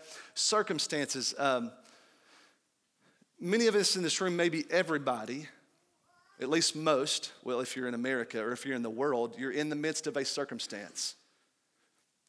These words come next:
It's called covid, <laughs> right? It's called a global pandemic, right? So all of us have been in this circumstance.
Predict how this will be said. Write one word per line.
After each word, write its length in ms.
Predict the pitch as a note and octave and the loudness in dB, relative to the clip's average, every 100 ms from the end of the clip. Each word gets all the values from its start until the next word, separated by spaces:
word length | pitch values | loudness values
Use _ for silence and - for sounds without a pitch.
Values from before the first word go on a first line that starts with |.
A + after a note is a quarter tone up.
| _ _ _ - | _ _ _ -12
It's 340 | - - A#2 - | -10 -6 -6 -4
called 400 | - C#3+ C3 - | 0 2 2 0
covid, 380 | E3 C#3 G#2 E2+ - _ - | 0 0 -2 -12 -16 _ -16
<laughs> 60 | - - _ _ _ _ _ _ _ | -16 -16 _ _ _ _ _ _ _
right? 220 | B2 C3 C#3+ | -2 0 0
It's 120 | - | 0
called 220 | D3+ B2+ | 0 0
a 60 | A#2+ - - | -2 -14 -4
global 380 | D3 D3 C3+ | 0 0 0
pandemic, 600 | C3 C#3 B2 A#2+ G#2 E2+ | -2 -4 -4 -4 -6 -6
right? 240 | B2+ A#2+ B2 | -2 -2 -2
So 280 | - C3+ A#2 - - | -2 -2 -2 -8 4
all 200 | F#3+ A3+ | 4 4
of 120 | F#3 | 4
us 180 | F3+ - | 4 4
have 220 | D#3+ C#3+ | 0 0
been 140 | D#3 D3+ | -2 0
in 160 | D3 | 0
this 160 | C#3+ C#3 | 0 0
circumstance. 840 | - C3 A#2 - F2+ D2+ - - | 0 -4 -6 -8 -10 -10 -8 -10